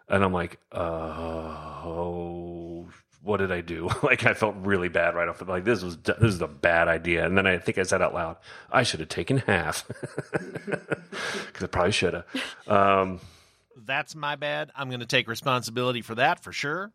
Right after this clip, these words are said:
Speaker 2: I should have
Speaker 1: That's
Speaker 2: told
Speaker 1: all
Speaker 2: you to
Speaker 1: right.
Speaker 2: take
Speaker 1: They don't
Speaker 2: half.
Speaker 1: tell you to take half.
Speaker 2: No, but I should have told you to take half.
Speaker 1: Yeah. Well, now we know what <laughs> happens when you don't.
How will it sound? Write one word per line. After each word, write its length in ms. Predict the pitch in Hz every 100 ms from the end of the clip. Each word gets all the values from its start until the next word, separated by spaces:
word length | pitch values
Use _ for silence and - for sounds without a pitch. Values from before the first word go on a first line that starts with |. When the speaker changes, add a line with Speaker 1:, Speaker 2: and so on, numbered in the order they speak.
| -
Speaker 2:
I 80 | 95
should 180 | 101
have 60 | 90
Speaker 1:
That's 160 | 107 -
Speaker 2:
told 120 | 107
Speaker 1:
all 60 |
Speaker 2:
you 60 | 87
to 60 | 113
Speaker 1:
right. 0 |
Speaker 2:
take 80 |
Speaker 1:
They 80 | 143
don't 100 | 151
Speaker 2:
half. 80 | 120
Speaker 1:
tell 180 | 107 156
you 140 | 190
to 100 | 98
take 260 | 90 95 95
half. 500 | - 85 104 139 - 110 113 - _
Speaker 2:
No, 160 | 120 127
but 100 | 143
I 180 | 143 160
should 200 | - 120
have 100 | 104
told 240 | 110 95
you 140 | 87 80
to 60 |
take 240 | - 80 -
half. 180 | - -
Speaker 1:
Yeah. 220 | 98 80 - _ _ 104
Well, 200 | 113 92
now 160 | 120 120
we 100 | 131
know 140 | 123
what 120 | 120 107
<laughs> 120 | 120
happens 360 | - - 180 -
when 120 | - -
you 160 | - - - 480
don't. 580 | - - - - -